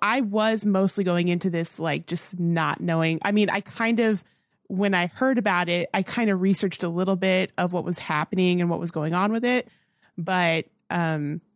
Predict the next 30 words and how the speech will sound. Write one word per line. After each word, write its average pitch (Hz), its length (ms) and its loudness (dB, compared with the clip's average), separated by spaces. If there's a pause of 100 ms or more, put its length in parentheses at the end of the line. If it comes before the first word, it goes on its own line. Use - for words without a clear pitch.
(140)
and 196 160 0
so, 190 80 2
yeah, 185 340 2
I 185 120 0
do 196 240 -2
think 180 320 -4
that 175 220 -2
knowing 185 680 2
some 269 200 0
of 269 100 0
the 262 100 -2
things, 262 420 -2
of - 160 -2
course, 185 640 0
kind 185 280 -2
of, 180 300 -2 (280)
you 330 100 -2
know, 240 180 2
switched - 400 -2
a 240 60 0
little 185 340 0
bit 175 280 -2
of 175 400 0 (500)
what 196 220 -2
I 185 60 2
was 180 140 0
expecting 175 460 -2
from 262 160 0
the 269 60 2
movie. 285 420 2